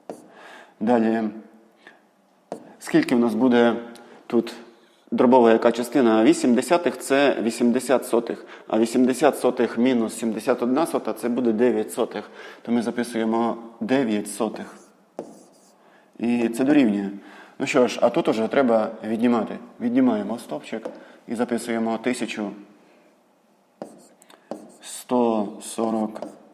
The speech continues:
дві цілих і три десятих. Треба відняти сто п'ятдесят чотири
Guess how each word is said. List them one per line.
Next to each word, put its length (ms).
дві 340
цілих 480
і 220
три 400
десятих. 580
Треба 320
відняти 540
сто 280
п'ятдесят 460
чотири 500